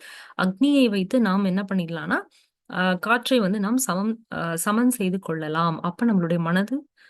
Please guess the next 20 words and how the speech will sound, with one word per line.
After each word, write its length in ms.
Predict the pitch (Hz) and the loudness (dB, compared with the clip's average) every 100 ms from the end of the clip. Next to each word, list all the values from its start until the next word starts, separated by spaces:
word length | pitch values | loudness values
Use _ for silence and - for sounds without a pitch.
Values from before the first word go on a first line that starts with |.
| _ | _
கொஞ்சம் 300 | 202 202 208 | -2 2 2
அமைதியாயிடும். 680 | 190 208 202 170 160 311 349 | 2 0 -2 -4 -4 -6 -2
பிராணமுத்திரையினுடைய 880 | 240 247 294 294 247 254 247 240 226 | 0 2 2 2 4 4 4 4 4
எஃபெக்ட்டும் 480 | 196 233 233 - 294 | 2 0 -4 -2 0
உங்களுக்கு 340 | 302 233 185 | 2 2 0
கிடைக்கும். 500 | 170 170 175 175 233 339 _ _ _ _ | -4 -4 -4 -4 -6 -6 _ _ _ _
அதே 200 | - 214 311 | -2 0 2
நேரத்துல, 400 | 311 262 214 226 311 370 - - - _ _ | 2 2 2 0 -2 -4 -14 -20 -20 _ _
அ, 80 | 202 196 190 185 | 0 2 2 2
ரொம்ப 220 | 185 220 302 277 | 2 0 2 2
ஓவராவும் 480 | 214 262 269 262 277 | 4 4 4 2 0
நீங்க 180 | 277 208 | 0 -2
ஹைப்பர் 340 | 196 202 226 | -4 -4 -4
ஆக்டிவ் 280 | 214 - 196 | -4 -6 -2
ஆகாம 420 | 185 190 190 214 | -2 0 0 0
கண்ட்ரோலா 480 | 254 190 190 220 214 | 0 0 0 0 -2
இருக்கிறதுக்கு 480 | 196 170 175 196 370 | -4 -4 -4 -2 -6
சின்முத்திரை 520 | 392 240 220 208 185 226 | 0 4 4 4 0 -2
ஹெல்ப் 220 | 175 160 | -2 -6
பண்ணும். 280 | 151 151 | -10 -10